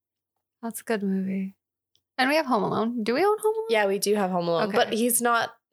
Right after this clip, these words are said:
Speaker 2: again,
Speaker 1: Yeah.
Speaker 2: he's not a really big character. He was doing, he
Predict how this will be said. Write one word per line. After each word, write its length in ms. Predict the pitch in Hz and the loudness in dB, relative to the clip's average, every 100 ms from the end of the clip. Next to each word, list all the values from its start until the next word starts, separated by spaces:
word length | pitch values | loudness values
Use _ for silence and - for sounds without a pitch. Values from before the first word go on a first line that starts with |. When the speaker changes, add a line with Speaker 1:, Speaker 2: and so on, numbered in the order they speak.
| _ _ _ - - | _ _ _ -16 -4
Speaker 2:
again, 280 | 214 202 202 | 0 2 2
Speaker 1:
Yeah. 100 | 208 | 2
Speaker 2:
he's 140 | - | 2
not 180 | 196 180 | 0 2
a 20 | |
really 280 | 175 170 170 | 2 2 2
big 440 | 170 165 165 - _ | 2 2 0 -8 _
character. 640 | - - 160 160 - - - _ _ _ _ _ _ | -4 0 2 0 -2 -4 -6 _ _ _ _ _ _
He 120 | 240 | 0
was 160 | 247 226 | 2 2
doing, 260 | 247 254 | 2 2
he 380 | 240 247 233 - | 2 0 -2 -8